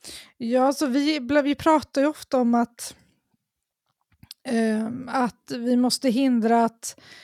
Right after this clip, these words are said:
att, eh, mar-, att gängen rekryterar barn, ungdomar. Men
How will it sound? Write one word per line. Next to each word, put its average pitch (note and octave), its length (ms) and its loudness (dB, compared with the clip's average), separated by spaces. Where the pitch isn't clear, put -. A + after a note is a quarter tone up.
att, - 420 -6
eh, - 280 -8
mar-, B3 360 4
att C4 440 -2
gängen A#3+ 520 4
rekryterar A#3+ 1120 -2
barn, G#3+ 400 0
ungdomar. A3+ 720 -2
Men B3 360 2